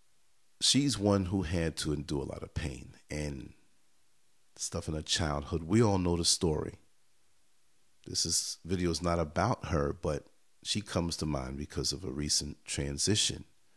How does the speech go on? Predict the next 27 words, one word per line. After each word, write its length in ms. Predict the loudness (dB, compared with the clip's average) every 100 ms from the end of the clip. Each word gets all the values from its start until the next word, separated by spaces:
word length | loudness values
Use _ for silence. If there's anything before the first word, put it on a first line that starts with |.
| -20 -20 -20 -20 -20 -20 -20 -20 -20 -20 -6 2
And 460 | 4 4 0 -6 -14 -20 -20 -20 -20 -20 -20 -20 -20 -20 -20 -20 -20 -20 -20 -20 -20 -20 -20 -20 0
that's 260 | 2 4 6
the 80 |
story 500 | 8 8 8 8 6
of, 140 | 2 -2 -4
of, 380 | -2 -2 -4 -4 -6
of 220 | -2 0
the, 140 | 0 -2 -8
of 80 | -4
the 80 | -2
life 380 | 0 0 0
of 140 | -2 2
many 240 | 2 2
black 520 | 0 -4 -2 0 0
women 180 | 0 0
that 60 | 2
I 60 |
know, 120 | 2 0
that 120 | 0
most 300 | 0 2 0
of 100 | -2
them 100 | -2
that 120 | 0
I 60 | 0
know. 340 | 0 -2 -6 -14 -20 -20 -20 -20 -20 -20 -20 -20 -20 -20 -16
The 80 | -4
disappointments, 1080 | 2 2 2 2 2 2 0 -2 0 -2